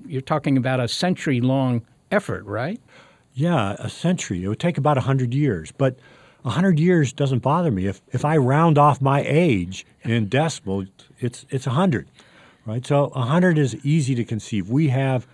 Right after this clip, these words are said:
Speaker 2: projects, we can imagine projects that go a hundred years.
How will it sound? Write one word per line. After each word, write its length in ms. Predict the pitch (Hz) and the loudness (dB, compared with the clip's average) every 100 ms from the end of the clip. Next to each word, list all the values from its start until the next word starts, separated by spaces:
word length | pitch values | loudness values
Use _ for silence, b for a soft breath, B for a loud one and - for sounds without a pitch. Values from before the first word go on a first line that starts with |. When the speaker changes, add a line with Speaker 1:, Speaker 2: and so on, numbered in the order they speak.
| b | b
Speaker 2:
projects, 580 | - 113 104 107 - - _ b b | 0 0 0 -4 -6 -14 _ b b
we 100 | 120 | -4
can 120 | 127 | -2
imagine 540 | 110 110 131 127 117 | 0 2 2 0 -2
projects 580 | 101 107 104 98 98 - _ - | -4 -4 -4 -4 -8 -10 _ -10
that 140 | 101 | -8
go 180 | - 95 | -4 -6
a 40 | 82 | -6
hundred 360 | 85 80 73 | -8 -10 -14
years. 380 | 80 69 64 - | -16 -18 -20 -20